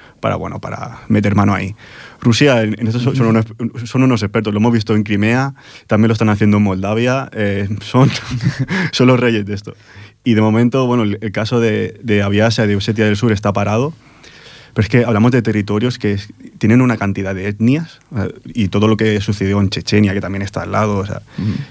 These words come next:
Speaker 1: es algo increíble lo que es el Cáucaso.
Speaker 2: Exacto. Y bueno, como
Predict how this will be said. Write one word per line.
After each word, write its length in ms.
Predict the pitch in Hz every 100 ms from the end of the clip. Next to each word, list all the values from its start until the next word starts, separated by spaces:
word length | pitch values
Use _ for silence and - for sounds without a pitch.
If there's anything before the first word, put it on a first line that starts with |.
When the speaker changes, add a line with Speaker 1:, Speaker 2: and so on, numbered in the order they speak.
| -
Speaker 1:
es 400 | - 120 127 - 120
algo 440 | 110 123 123 107
increíble 680 | 87 123 101 101 98 101 92
lo 180 | 92 98
que 80 | 98
es 80 | 101
el 80 |
Cáucaso. 460 | 95 101 95 98 104 - -
Speaker 2:
Exacto. 460 | 117 - - - _ _ - - - - - _ _
Y 160 | - 131
bueno, 320 | 117 120 120 - _ _ _ _ _ _
como 760 | - 117 110 110 107 104 104 101